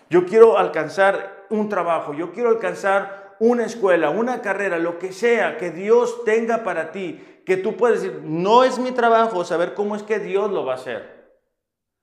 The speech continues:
Mi trabajo, mi labor únicamente es creer en Dios'". Imagínate qué difícil es para un cristiano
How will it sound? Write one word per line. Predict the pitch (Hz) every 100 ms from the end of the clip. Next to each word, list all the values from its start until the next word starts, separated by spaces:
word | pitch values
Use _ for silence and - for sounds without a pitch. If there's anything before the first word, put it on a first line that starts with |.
| _
Mi | 180 190
trabajo, | 185 165 156 175 240 247 262 254 240 - - -
mi | 165
labor | 165 143 135 185 233
únicamente | 226 185 185 156 165 214 226 226 - 196 226
es | 220 - - _ _ _ _
creer | 151 139 139 170 180 - - _ _
en | 139 120
Dios'". | 113 107 101 - _ _ _ _ _ _ _ _ _
Imagínate | 160 170 226 254 254 240 220 - - -
qué | 208
difícil | 220 214 226 214 - 156
es | 151
para | 151 175
un | 190
cristiano | 185 214 190 165 131 113